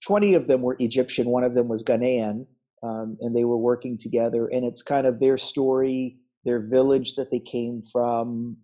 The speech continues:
uh, their families and backgrounds. And so it's a, um,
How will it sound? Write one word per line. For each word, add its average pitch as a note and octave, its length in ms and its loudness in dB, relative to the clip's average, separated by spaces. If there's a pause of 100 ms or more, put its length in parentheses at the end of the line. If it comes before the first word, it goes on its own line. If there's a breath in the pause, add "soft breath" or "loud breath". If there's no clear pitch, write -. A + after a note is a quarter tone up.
uh, A2 360 -6
their A2+ 160 0
families A#2+ 680 -2
and A2 120 -4
backgrounds. A2+ 600 -6
And A2 100 -10
so A#2 220 -6
it's A#2 200 -10
a, A2 180 -6 (600)
um, A2 480 -6